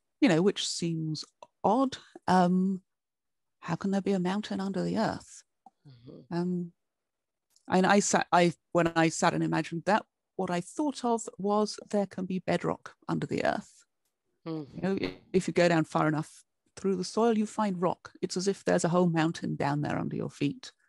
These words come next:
Speaker 2: Mm-hmm.
Speaker 1: Um, and so I imagine hexagram fifteen as a picture of bedrock,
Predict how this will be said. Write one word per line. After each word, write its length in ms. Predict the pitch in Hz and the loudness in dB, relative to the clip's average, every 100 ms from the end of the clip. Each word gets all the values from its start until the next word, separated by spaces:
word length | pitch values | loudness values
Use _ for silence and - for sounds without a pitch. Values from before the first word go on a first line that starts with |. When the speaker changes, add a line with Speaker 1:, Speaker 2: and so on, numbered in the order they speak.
| _ | _
Speaker 2:
Mm-hmm. 360 | 143 107 135 165 175 _ _ _ _ - | -18 -18 -16 -16 -16 _ _ _ _ 0
Speaker 1:
Um, 460 | 175 180 175 175 - _ _ _ _ _ _ _ _ _ _ | 2 2 0 -2 -8 _ _ _ _ _ _ _ _ _ _
and 80 | 175 | -6
so 140 | - 175 | 0 2
I 80 | 170 | 4
imagine 680 | 165 165 170 170 - 160 156 | 4 2 0 -2 -4 -4 -4
hexagram 480 | 160 - - - 156 | -6 -10 -6 -6 -4
fifteen 540 | 165 - - 80 80 | -6 -6 -4 -2 -2
as 260 | - 78 76 | -2 -4 -6
a 60 | |
picture 540 | - - - - - - | -8 -10 -10 -4 -2 0
of 280 | 147 151 147 - - _ _ _ _ _ _ _ _ _ _ | -2 -4 -8 -18 -20 _ _ _ _ _ _ _ _ _ _
bedrock, 560 | 147 151 - - - | -2 0 0 -2 -6